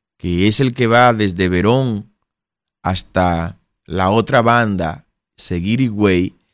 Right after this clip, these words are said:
eso está estrecho. Eso está, eso está para bicicletas ahí. Que por eso se construyó, o,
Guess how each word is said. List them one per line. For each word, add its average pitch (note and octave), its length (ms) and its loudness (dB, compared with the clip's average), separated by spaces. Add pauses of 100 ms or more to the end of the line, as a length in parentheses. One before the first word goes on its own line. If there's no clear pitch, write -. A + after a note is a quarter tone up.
(120)
eso - 100 -6
está A#2+ 200 -4
estrecho. C#3+ 800 2 (1200)
Eso G#2+ 220 -2
está, C3+ 180 0
eso C3+ 120 2
está E3+ 180 2
para E3+ 180 4
bicicletas C#3 800 2
ahí. G2+ 400 -2 (1700)
Que F#2+ 100 -16
por F#2 180 0
eso G#2+ 120 2
se D3+ 140 0
construyó, C3 600 2
o, A2+ 360 0